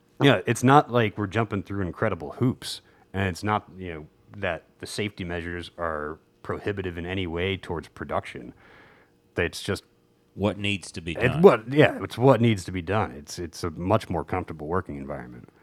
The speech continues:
Speaker 2: Yeah.
Speaker 1: Yeah.
Speaker 2: But there are people still on hills
Speaker 1: Oh,
Speaker 2: doing
Speaker 1: yeah.
Speaker 2: it the old school way that you were doing.
Speaker 1: Yeah. I mean, there, you know, Humboldt County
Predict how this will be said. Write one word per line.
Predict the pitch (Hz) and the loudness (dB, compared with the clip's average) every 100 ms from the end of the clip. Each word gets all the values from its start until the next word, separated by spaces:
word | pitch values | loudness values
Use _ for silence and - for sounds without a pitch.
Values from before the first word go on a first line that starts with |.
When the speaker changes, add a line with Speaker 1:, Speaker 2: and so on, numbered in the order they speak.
| - | -8
Speaker 2:
Yeah. | 90 78 - - | -4 -4 -4 -4
Speaker 1:
Yeah. | 80 | 2
Speaker 2:
But | 120 - | 2 4
there | 123 | 4
are | 113 | 4
people | - 123 104 | 0 -2 -4
still | - - 107 101 92 | -8 -4 0 0 0
on | 85 | -4
hills | 78 104 92 82 - - _ _ _ _ _ | -2 -2 -2 -4 -8 -18 _ _ _ _ _
Speaker 1:
Oh, | - | 6
Speaker 2:
doing | 139 98 | 6 6
Speaker 1:
yeah. | 82 | 0
Speaker 2:
it | |
the | - | -4
old | 85 87 | -6 -6
school | - - 78 | -8 -12 -8
way | 80 76 76 | -6 -6 -8
that | 76 | -10
you | 78 85 | -12 -10
were | 78 | -10
doing. | 69 65 - _ - | -14 -18 -20 _ -2
Speaker 1:
Yeah. | 110 - - _ _ _ - - - | 0 0 -8 _ _ _ -20 -20 -2
I | 101 | 6
mean, | 117 | 10
there, | 127 131 | 12 12
you | 127 117 | 10 6
know, | 113 113 98 - _ _ _ - | 6 4 0 -8 _ _ _ -4
Humboldt | - 151 123 | 4 6 6
County | 104 127 127 123 104 | 4 2 4 2 0